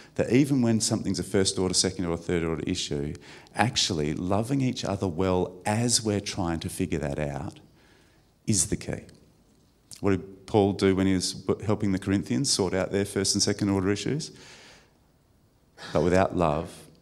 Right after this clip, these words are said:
knowing the right answer isn't the point anyway. Love each other on the journey of figuring this stuff out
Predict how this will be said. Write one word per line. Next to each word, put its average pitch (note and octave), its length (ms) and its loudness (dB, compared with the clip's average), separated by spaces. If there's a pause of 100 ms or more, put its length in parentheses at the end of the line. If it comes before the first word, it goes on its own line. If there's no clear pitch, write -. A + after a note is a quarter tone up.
(120)
knowing F#2 280 2
the F#2 80 0
right E2+ 200 2
answer D#2 500 -2
isn't D2+ 240 -4
the - 60 -12
point - 300 -8
anyway. - 440 -10 (840)
Love A#2 200 0
each D#3 220 0
other A2 180 -2
on G2 180 0
the F#2+ 80 2
journey E2 420 -2
of D2 80 -6
figuring D#2 340 -6
this D#2 120 -2
stuff - 280 -6
out C#2 200 -8